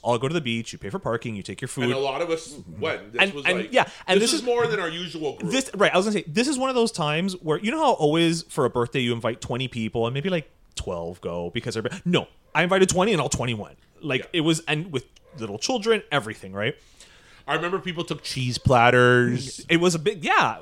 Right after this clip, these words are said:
Speaker 1: I think Melissa was even there.
Speaker 2: Yeah.
Speaker 1: Um, so whatever, we get there, you assemb-, you, you assemble your favorite, no, we didn't have the tent.
Speaker 2: We had the umbrellas.
Speaker 1: We had the umbrellas. So we put up the umbrellas and this and that.
Speaker 2: We all joined umbrellas.
Speaker 1: We had joined umbrellas,
Speaker 2: Yeah, the
Speaker 1: you know, so we
Speaker 2: umbrella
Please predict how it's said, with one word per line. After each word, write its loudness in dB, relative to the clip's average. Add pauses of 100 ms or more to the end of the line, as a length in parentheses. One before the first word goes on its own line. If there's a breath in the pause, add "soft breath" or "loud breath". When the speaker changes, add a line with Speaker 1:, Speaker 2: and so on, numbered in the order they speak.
Speaker 1:
I -6
think -8
Melissa -2
was -4
even -8
there. -12
Speaker 2:
Yeah. -12 (360)
Speaker 1:
Um, -2 (480 loud breath)
so 2
whatever, 4
we -2
get -2
there, 2
you -4
assemb-, -2
you, -2
you -2
assemble -2
your -2
favorite, -6
no, -2
we -4
didn't -6
have -6
the -6
tent. -10 (140)
Speaker 2:
We -10
had -10
the -8
umbrellas. -10
Speaker 1:
We 0
had 4
the 4
umbrellas. 2 (140)
So -10
we -8
put -12
up -10
the -14
umbrellas -4
and -12
this -12
and -14
that. -6
Speaker 2:
We -6
all -4
joined -8
umbrellas. -4
Speaker 1:
We 8
had 8
joined 2
umbrellas, 2
Speaker 2:
Yeah, 2
the 2
Speaker 1:
you 6
know, 6
so 4
we 4
Speaker 2:
umbrella 2